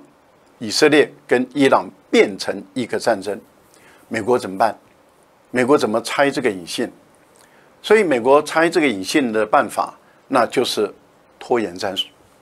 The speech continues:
所谓的拖延战术，也就是说，以以色列跟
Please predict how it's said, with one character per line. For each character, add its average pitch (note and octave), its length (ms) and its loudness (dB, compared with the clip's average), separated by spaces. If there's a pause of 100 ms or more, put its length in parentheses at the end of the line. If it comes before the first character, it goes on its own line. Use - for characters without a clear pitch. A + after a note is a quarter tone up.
(640)
所 C3 180 0
谓 E3 180 6
的 C3 200 6
拖 - 300 2
延 A2+ 240 0
战 A#2 200 -2
术， G#2+ 300 -6
也 G2 140 -6
就 A#2+ 200 0
是 G#2 80 -10
说， A#2+ 240 0 (180)
以 C3+ 300 0 (920)
以 A#2 140 -6
色 F#3+ 180 4
列 F#3 300 6
跟 C#3 260 0